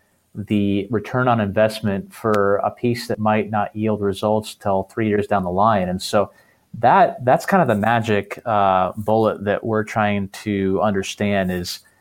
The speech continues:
you know, at what point do we, you know,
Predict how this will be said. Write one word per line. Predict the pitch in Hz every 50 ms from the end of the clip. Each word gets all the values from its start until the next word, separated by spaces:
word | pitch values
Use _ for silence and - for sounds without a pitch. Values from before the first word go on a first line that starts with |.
| _ _ -
you | 98 104
know, | 101 98 - - 123
at | 120 - -
what | 113 113 131 135 - -
point | - 123 120 117 117 110 107 - - - 117 110
do | - 107 107
we, | 107 104 101 101 98 95 95 95 - -
you | - 107
know, | 101 95 92 90 90 90